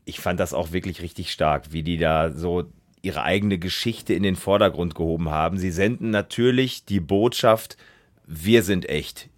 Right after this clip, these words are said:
ihr nicht. Ihr habt die Kohle, ihr könnt fast alles kaufen, aber das, was wir hier haben, das könnt ihr nicht kaufen. Und dann kommen halt so Dinger, Bluten für Union, wo sie damals, äh, gespendet haben, pro alte Försterei und Stadionbau, wo die Fans wirklich mit ihren eigenen Händen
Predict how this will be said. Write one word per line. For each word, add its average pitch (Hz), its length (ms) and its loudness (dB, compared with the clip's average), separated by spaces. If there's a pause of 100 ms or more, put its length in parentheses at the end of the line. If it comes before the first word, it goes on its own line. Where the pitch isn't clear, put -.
ihr 131 220 6
nicht. 92 400 0
Ihr 120 180 4
habt 113 160 -2
die 104 100 0
Kohle, 135 420 2
ihr 110 200 2
könnt 104 420 -2
fast - 400 0
alles 123 280 0
kaufen, 113 420 4
aber 95 180 2
das, 92 220 -2
was 85 160 -4
wir 101 140 0
hier 92 200 4
haben, 85 300 0 (320)
das 90 200 -4
könnt 87 180 -2
ihr 80 80 -2
nicht 78 220 -4
kaufen. 67 400 -6
Und 80 160 -6
dann 82 400 -2
kommen 92 260 0
halt 82 160 -2
so 90 100 -6
Dinger, 80 360 -4 (280)
Bluten 98 520 0
für 95 200 -2
Union, 95 600 2
wo 90 60 -2
sie 87 140 -4
damals, 85 440 -2
äh, 82 320 0 (380)
gespendet 92 580 0
haben, 87 260 2
pro 104 280 0
alte 92 300 0
Försterei 90 580 0
und 90 100 -4
Stadionbau, 90 960 4
wo 90 100 -4
die 87 120 -2
Fans 95 420 0
wirklich 90 240 -4
mit 90 160 -4
ihren 87 180 -4
eigenen 92 380 0
Händen 92 420 0